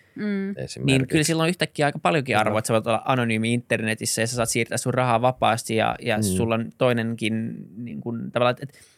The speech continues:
Speaker 3: tää on se, mikä jää tosi usein mun mielestä
Speaker 4: Joo.
Speaker 3: länsimaalaisessa mediassa käsittelemättä argumentteina.
Speaker 2: Joo.
Speaker 3: Sit se ei
Speaker 1: Mm.
Speaker 3: tarkoita, etteikö siellä joukossa voisi olla tosi hyvää palautetta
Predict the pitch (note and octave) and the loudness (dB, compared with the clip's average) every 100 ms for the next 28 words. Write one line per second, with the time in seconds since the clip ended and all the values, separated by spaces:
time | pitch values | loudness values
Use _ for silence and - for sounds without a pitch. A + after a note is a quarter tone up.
0 | _ - F3 E3 C#3+ B2+ B2 A#2+ C3 B2+ | _ 0 2 2 2 4 4 4 2 -2
1 | C3 C3+ A#2+ A#2 A#2+ C#3 C#3+ C3 G2 A2 | -2 0 0 2 2 2 2 0 -2 -4
2 | - G#2+ G2+ - A#2 B2 - G#2+ A#2 - | -4 -4 -4 -2 -2 -4 -8 -8 -6 -2
3 | G#2+ F2 A#1+ G#2 A2 B2 C3 C#3+ C#3 C#3 | 0 0 -2 -2 -4 -4 0 2 2 2
4 | B2+ A#2+ - A#2 - A#2+ C3+ C#3+ A#2+ - | 0 -2 -2 -6 0 2 4 4 0 -6
5 | A2 G#2+ - B2 B2+ C#3 A#2+ - A2 A2 | -8 -8 -6 -4 -2 0 0 2 0 0
6 | - - | -4 -6